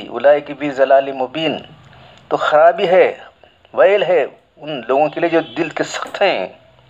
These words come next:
अल्लाह के ज़िक्र के से, अल्लाह के ज़िक्र से उनके दिल सख्त हैं, ऐसे लोग खुली गुमराही में मुब्तला हैं। फिर फरमाया, फरमाया गया कि अल्लाह तबारक व तआला ने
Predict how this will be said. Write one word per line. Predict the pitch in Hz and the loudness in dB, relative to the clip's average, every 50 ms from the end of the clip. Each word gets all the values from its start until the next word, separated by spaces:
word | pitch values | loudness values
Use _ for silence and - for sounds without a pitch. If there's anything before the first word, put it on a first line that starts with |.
| _ _ _ _ _ | _ _ _ _ _
अल्लाह | - 135 131 131 117 | -6 -2 0 -2 -2
के | - - 107 | -2 -6 -16
ज़िक्र | - 113 - 113 | -18 -18 -18 -20
के | - _ - | -20 _ -20
से, | - _ _ _ - - _ _ _ _ _ _ _ _ _ _ _ _ _ _ _ _ - - - - _ - | -20 _ _ _ -20 -20 _ _ _ _ _ _ _ _ _ _ _ _ _ _ _ _ -20 -20 -20 -10 _ -4
अल्लाह | 147 143 143 156 165 175 | -2 0 0 0 0 0
के | 170 - 147 | -4 -8 -10
ज़िक्र | 131 131 127 - 156 - | -10 -8 -6 -4 -6 -6
से | - - 156 165 170 175 170 - - - _ - | -4 -2 0 2 4 4 4 2 -2 -8 _ -6
उनके | 123 135 - - 123 | -6 -6 -4 -4 -4
दिल | 120 143 151 156 151 - - | -2 -2 -4 -4 -4 -6 -6
सख्त | - - 170 - - - - | -4 -2 -2 -2 -4 -4 0
हैं, | 143 131 131 127 127 135 - - _ _ _ _ _ _ _ _ _ _ _ _ _ - | 2 2 2 2 0 -4 -8 -14 _ _ _ _ _ _ _ _ _ _ _ _ _ 0
ऐसे | 135 151 147 - 156 | 0 0 0 -2 -2
लोग | 143 156 165 160 - | 0 0 0 0 0
खुली | - - 202 214 208 | -4 -2 0 0 0
गुमराही | 170 170 160 151 135 147 | 0 2 0 0 -2 -4
में | 139 | -8
मुब्तला | 127 - - 120 80 - | -12 -10 -6 -4 -4 -4
हैं। | - - - _ _ _ _ _ _ _ - - - - - _ - | -4 -6 -14 _ _ _ _ _ _ _ -20 -20 -20 -20 -14 _ -2
फिर | - - | -2 0
फरमाया, | - 175 156 143 139 131 120 117 107 117 - _ _ _ - | 0 0 0 0 0 0 0 0 -2 -4 -8 _ _ _ -4
फरमाया | - 127 127 120 113 110 | -4 -2 0 0 -2 -2
गया | 107 113 135 165 196 185 - - - _ _ _ _ _ _ _ _ - | 0 2 2 4 2 2 -2 -10 -18 _ _ _ _ _ _ _ _ 0
कि | 143 | 0
अल्लाह | 139 131 135 143 151 147 139 135 - | 0 0 0 -2 -2 -2 -2 -4 -2
तबारक | 131 - 131 131 131 135 - 135 | 0 4 4 4 4 2 -2 -4
व | |
तआला | - 123 123 127 131 143 | -2 0 2 2 2 2
ने | 165 180 196 | 0 -2 -4